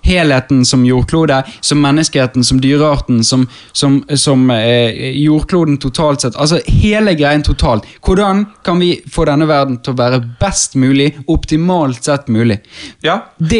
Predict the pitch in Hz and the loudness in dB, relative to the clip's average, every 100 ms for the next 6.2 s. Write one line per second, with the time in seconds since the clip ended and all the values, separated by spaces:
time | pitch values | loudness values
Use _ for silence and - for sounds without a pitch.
0 | 165 151 185 160 151 165 165 147 143 135 | 2 2 0 0 -2 0 0 0 0 0
1 | - 143 - 123 156 170 185 - 160 123 | 0 0 0 0 -2 -2 -2 0 0 2
2 | - 151 156 135 151 131 - 117 117 104 | 2 2 2 2 2 0 0 -2 0 -2
3 | - - 143 170 160 151 143 131 147 139 | -4 -4 -2 -2 -4 -4 -4 -2 0 0
4 | 135 123 123 113 104 110 104 117 107 104 | 0 -2 -2 -2 -2 -2 -4 -2 -2 -4
5 | 107 101 151 113 110 113 104 110 131 117 | -4 -2 0 2 2 0 0 -4 -4 -2
6 | 117 107 | 0 0